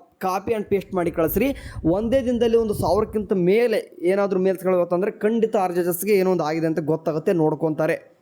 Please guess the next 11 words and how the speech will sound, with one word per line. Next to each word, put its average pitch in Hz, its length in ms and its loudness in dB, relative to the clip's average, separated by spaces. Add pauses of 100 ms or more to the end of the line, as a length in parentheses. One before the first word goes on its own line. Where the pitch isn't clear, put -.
(120)
ಇಂಪ್ಲಿಮೆಂಟ್ 214 520 0
ಮಾಡ್ತಾರೋ 208 460 0
ಇಲ್ಲೋ 202 180 2
ಅದು 185 200 -2
ಸೆಕೆಂಡ್ರಿ, 196 460 -2
just 190 320 -2
ಏನಾದರೂ 226 340 2
ನೋಟಿಫಿಕೇಶನ್ 208 500 0
ಆದ್ರೂ 202 160 0
ಬಂದೇ 190 280 2
ಬರ್ತದೆ. 185 680 -2